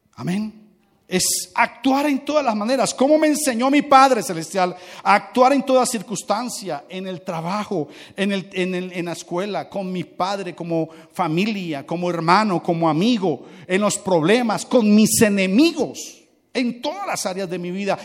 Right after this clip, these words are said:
Cómo Dios quiere que yo actúe y continúe esa entre-, integridad de Dios,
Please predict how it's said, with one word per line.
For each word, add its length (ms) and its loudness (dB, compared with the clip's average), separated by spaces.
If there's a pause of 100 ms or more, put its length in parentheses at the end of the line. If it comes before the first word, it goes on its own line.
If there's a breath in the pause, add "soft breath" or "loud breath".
(220 loud breath)
Cómo 320 6
Dios 640 -2 (840)
quiere 320 -6
que 160 -8
yo 120 -8
actúe 480 -10 (200 loud breath)
y 200 -6
continúe 640 -8
esa 260 -12
entre-, 480 -14
integridad 680 -8
de 100 -12
Dios, 420 -12